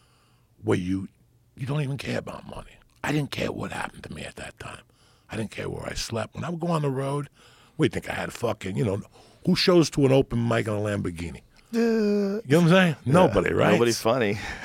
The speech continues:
Speaker 1: You know? No. Nobody shows up to a Lam-, an open mic on a Lamborghini. Nobody. Uh, one kid, what I started with, he had a rich, what do you call those rich hot mamas he had?
Speaker 2: Oh, he had a sugar mama?
Speaker 1: Yeah, he had a sugar
Speaker 2: Nice.
Speaker 1: mama.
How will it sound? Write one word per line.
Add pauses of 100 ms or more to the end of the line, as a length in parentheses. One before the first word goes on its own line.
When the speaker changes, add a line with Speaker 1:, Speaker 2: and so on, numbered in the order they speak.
(100)
Speaker 1:
You
know?
No.
Nobody
shows
up
to
a
Lam-,
an
open
mic
on
a
Lamborghini.
Nobody. (460)
Uh,
one
kid,
what
I (100)
started
with,
he
had
a
rich, (360)
what
do
you
call
those
rich
hot
mamas
he
had? (180)
Speaker 2:
Oh,
he
had
a
sugar
mama?
Speaker 1:
Yeah,
he
had
a
sugar
Speaker 2:
Nice.
Speaker 1:
mama.